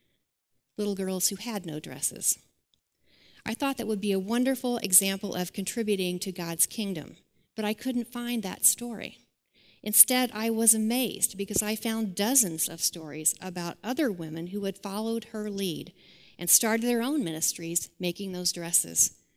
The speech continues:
A simple pattern, a simple idea from a now unnamed woman, a leaven of hope.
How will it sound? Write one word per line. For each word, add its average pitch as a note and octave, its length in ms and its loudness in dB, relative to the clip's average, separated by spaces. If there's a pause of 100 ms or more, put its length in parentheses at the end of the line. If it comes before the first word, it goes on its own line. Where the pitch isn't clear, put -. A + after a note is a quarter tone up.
(280)
A F#3+ 60 -4
simple A3+ 360 10
pattern, G3+ 600 -4 (500)
a G#3+ 60 -6
simple D4+ 380 6
idea F#3 500 0 (440)
from G#3 160 -2
a G3 80 0
now G#3 400 0
unnamed F#3 560 -4
woman, D3 340 -8 (920)
a G3 40 -8
leaven F3 380 -4
of F3+ 160 -10
hope. - 320 -12